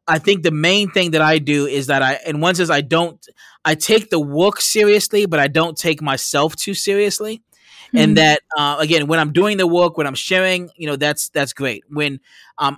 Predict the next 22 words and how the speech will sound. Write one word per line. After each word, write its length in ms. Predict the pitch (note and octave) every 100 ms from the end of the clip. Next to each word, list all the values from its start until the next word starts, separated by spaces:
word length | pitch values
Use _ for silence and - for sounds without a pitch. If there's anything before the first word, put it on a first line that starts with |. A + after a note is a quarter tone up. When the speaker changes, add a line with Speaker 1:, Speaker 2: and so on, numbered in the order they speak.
| -
Speaker 1:
out 140 | E3 F#3+
of, 100 | E3+
when 100 | E3
I'm 120 | D#3
out 160 | F3+
of 80 | G3
that, 200 | F#3 F3+
and 100 | D3+
then 100 | D3
people 260 | C#3+ F3+ E3+
are, 20 |
like, 180 | D#3 C#3
criticizing 720 | - F3 F3+ - E3+ E3 D#3+
and 80 | D#3
everything 360 | D3+ D#3 D#3+ D#3
else, 340 | D3+ D3+ - - - _
my 140 | C#3+
primary 480 | C3+ - F#3 F#3+ E3+
question 380 | D3+ E3 D3+ D3
is, 100 | C3+
has 240 | D#3 D#3
I, 100 | D#3